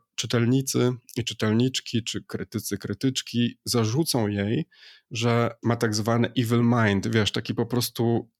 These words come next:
diabelski, złowrogi umysł, który,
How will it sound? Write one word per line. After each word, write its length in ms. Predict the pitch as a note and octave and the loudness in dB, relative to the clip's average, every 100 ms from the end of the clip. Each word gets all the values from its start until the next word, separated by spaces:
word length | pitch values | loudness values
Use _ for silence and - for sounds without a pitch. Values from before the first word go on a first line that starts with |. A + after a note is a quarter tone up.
| _ - A2 - | _ -12 -12 -10
diabelski, 800 | G#2+ - A#2+ A2+ A#2+ B2 - A#2+ | -10 0 2 4 6 6 4 2
złowrogi 680 | A2+ A2+ A2 A#2+ A#2+ A2+ - | 2 2 4 4 4 0 0
umysł, 400 | B2+ A#2+ A#2 B2 | 2 4 4 0
który, 440 | - - A#2 A#2 | 0 0 4 2